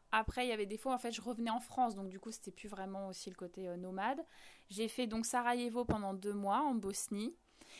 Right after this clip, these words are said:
Et après, j'ai plus fait des périodes où j'étais posée, donc, euh, où est-ce que j'étais au final ? Bah, après, comme j'ai écrit un bouquin, en fait, je me suis posée en France pendant un moment et je me suis fait des pauses où je suis partie un mois au Maroc, je suis partie un mois en Égypte, euh,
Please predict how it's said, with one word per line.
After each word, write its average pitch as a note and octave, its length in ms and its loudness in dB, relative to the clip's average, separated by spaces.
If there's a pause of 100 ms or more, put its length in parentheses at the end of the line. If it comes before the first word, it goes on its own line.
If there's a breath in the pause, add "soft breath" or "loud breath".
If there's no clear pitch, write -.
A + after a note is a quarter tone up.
(120)
Et A3 140 6
après, A3 320 6
j'ai B3 140 0
plus C#4+ 340 -4
fait C#4 160 0
des B3 140 -2
périodes A#3+ 460 2
où A3+ 80 -2
j'étais G#3 300 -2
posée, A#3 460 -2
donc, G#3+ 320 -6
euh, F#3+ 460 2 (880 loud breath)
où A3 100 -8
est-ce C#4+ 120 -8
que C4 100 -4
j'étais F3+ 260 -10
au F#3 60 -8
final ? F3+ 440 -10
Bah, G3+ 100 2
après, A3 200 0
comme A#3+ 160 -2
j'ai A3 100 -4
écrit A3+ 180 -6
un G#3+ 80 0
bouquin, G#3+ 280 -4
en A#3 40 -4
fait, A#3 120 -2
je G#3+ 80 -8
me G3 60 -6
suis - 140 -12
posée G3+ 220 -2
en A3 60 -2
France A#3 240 -2
pendant G#3+ 220 -4
un G#3 100 -2
moment G#3+ 460 2
et G#3+ 120 2
je G#3 100 -2
me G#3+ 60 0
suis - 140 -4
fait A#3+ 120 0
des A3 120 0
pauses A#3+ 420 0
où A3 40 -2
je - 40 -4
suis - 100 -6
partie G#3 360 -4
un A3+ 120 2
mois A3+ 160 4
au A3+ 60 2
Maroc, G#3+ 480 2
je - 60 -6
suis - 80 -10
partie - 260 -8
un G3 100 -4
mois G3 140 -2
en G3 100 0
Égypte, G#3 640 -2
euh, F#3 260 -4